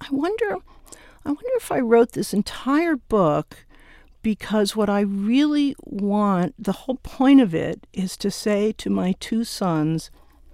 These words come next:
'You had better be friends when I'm dead, or I'm going to come back and haunt you.'" <laughs>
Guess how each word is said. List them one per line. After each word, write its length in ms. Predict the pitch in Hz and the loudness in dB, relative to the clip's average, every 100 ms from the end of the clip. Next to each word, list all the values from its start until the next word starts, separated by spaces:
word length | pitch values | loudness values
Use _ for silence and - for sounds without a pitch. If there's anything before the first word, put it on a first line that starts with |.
| - - - | -20 -20 -10
'You 340 | - 190 240 277 | -2 2 2 2
had 240 | - 175 - | -2 -6 -2
better 400 | 190 196 208 226 - - _ | 0 0 -2 -6 -18 -20 _
be 120 | 190 | -4
friends 720 | 180 - 196 170 143 151 165 - | -4 -2 -2 0 0 -2 -4 -6
when 200 | 196 175 | -4 -2
I'm 240 | 160 170 170 | 0 -2 -2
dead, 520 | 185 180 123 139 170 - - | -2 -2 -4 -8 -12 -18 -12
or 140 | 170 - | -10 -4
I'm 220 | 185 220 | -2 0
going 280 | 220 175 170 | 0 0 -2
to 120 | - | -4
come 260 | - 180 175 | -6 -6 -4
back 400 | 165 160 170 - - | -6 -8 -10 -12 -6
and 160 | 170 | -6
haunt 340 | - - 123 - | -6 -8 -10 -10
you.'" 160 | - - | -14 -4
<laughs> 1600 | - 147 180 151 185 175 - 143 135 - - 160 880 - 170 - | -2 2 2 4 2 0 0 2 2 4 4 4 2 0 0 -2